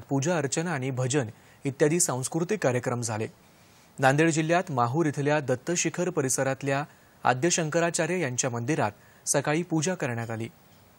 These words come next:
यावेळी खासदार प्रताप पाटील चिखलीकर आणि इतर मान्यवर उपस्थित होते. देवीच्या साडेतीन शक्तीपीठापैकी मूळ पीठ असलेल्या माहूरगड इथं श्री रेणुका मातेची आणि दत्तात्रय प्रभूंची पूजा करण्यात आली,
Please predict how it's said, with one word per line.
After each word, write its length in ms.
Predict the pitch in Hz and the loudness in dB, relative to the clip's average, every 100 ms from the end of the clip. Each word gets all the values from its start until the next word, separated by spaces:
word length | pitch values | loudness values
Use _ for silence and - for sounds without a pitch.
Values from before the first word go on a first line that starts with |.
| - | -4
यावेळी 200 | 127 123 139 | 2 2 2
खासदार 380 | 127 120 139 143 | -2 0 0 0
प्रताप 400 | 127 113 127 - | -2 -2 -2 0
पाटील 300 | 117 113 131 | -2 -2 -4
चिखलीकर 580 | 127 123 131 135 151 170 - - - | -4 -4 -4 0 -2 -2 -10 -12 -4
आणि 160 | 135 | -2
इतर 260 | 143 135 190 | 0 0 -2
मान्यवर 400 | 151 127 131 147 | -2 -2 -2 0
उपस्थित 400 | 135 127 117 123 | 0 -4 -6 -6
होते. 280 | 120 110 117 - - - - - - - - - - - - - - | -6 -6 -6 -8 -20 -20 -20 -20 -20 -20 -20 -20 -20 -20 -20 -20 -8
देवीच्या 440 | 135 151 190 220 220 | 2 2 2 2 2
साडेतीन 520 | - 135 156 208 240 | 2 2 2 -2 -4
शक्तीपीठापैकी 920 | 202 143 165 143 139 143 143 139 180 | -2 -2 -4 -4 -4 -2 -2 -2 -4
मूळ 240 | 160 165 208 | -2 -2 -2
पीठ 280 | 170 170 | -2 -2
असलेल्या 480 | 147 - 143 143 143 160 - - - | -4 -2 -2 0 -2 -6 -16 -20 -8
माहूरगड 600 | 123 120 120 214 165 135 120 - - - | -2 0 2 0 2 0 -2 -18 -10 -6
इथं 280 | 131 147 | 0 0
श्री 340 | 151 151 151 156 | 0 -2 0 0
रेणुका 380 | 131 135 156 190 | 0 0 -2 -2
मातेची 500 | 151 147 147 175 185 - - - | -2 -2 -4 -4 -6 -12 -8 -2
आणि 220 | 131 139 | 0 0
दत्तात्रय 500 | 131 127 175 170 202 | 0 0 -2 -2 -4
प्रभूंची 480 | 175 131 147 156 196 | -2 -2 -2 -2 -4
पूजा 280 | 139 120 120 | -2 -2 -4
करण्यात 340 | 120 113 113 | -4 -6 -6
आली, 160 | 110 | -6